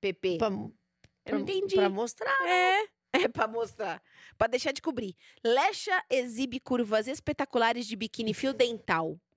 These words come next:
Speaker 1: P P.
Speaker 2: P P também.
Speaker 1: Musa. Olha, será que é o biquíni
Speaker 2: Ah,
Speaker 1: da
Speaker 2: o biquíni
Speaker 1: outra?
Speaker 2: P P tá na moda,
Speaker 1: Tá
Speaker 2: então.
Speaker 1: na moda comprar biquíni pequeno.
Speaker 2: Ah, entendi.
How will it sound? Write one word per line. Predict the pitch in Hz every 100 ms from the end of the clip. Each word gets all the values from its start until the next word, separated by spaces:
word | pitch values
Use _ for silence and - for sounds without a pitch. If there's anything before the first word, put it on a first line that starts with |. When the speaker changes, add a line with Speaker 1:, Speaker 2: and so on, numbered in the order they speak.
| _ -
Speaker 1:
P | 285
P. | - 233 196 -
Speaker 2:
P | 403 370
P | 359 269
também. | 233 254 311
Speaker 1:
Musa. | 196 175
Olha, | 226 339 381
será | 392 480
que | 523
é |
o | 381
biquíni | 381 381
Speaker 2:
Ah, | 247
Speaker 1:
da |
Speaker 2:
o | 254
biquíni | - 359
Speaker 1:
outra? | 190 339
Speaker 2:
P |
P | 320 330
tá | 320
na | 320
moda, | 277 302 269 196
Speaker 1:
Tá | 262
Speaker 2:
então. | 277
Speaker 1:
na | 285
moda | 277 294 285 277
comprar | 262 262
biquíni | 240 - 262
pequeno. | 262 - 254 262 254 254
Speaker 2:
Ah, | 262 262
entendi. | 247 269 220 202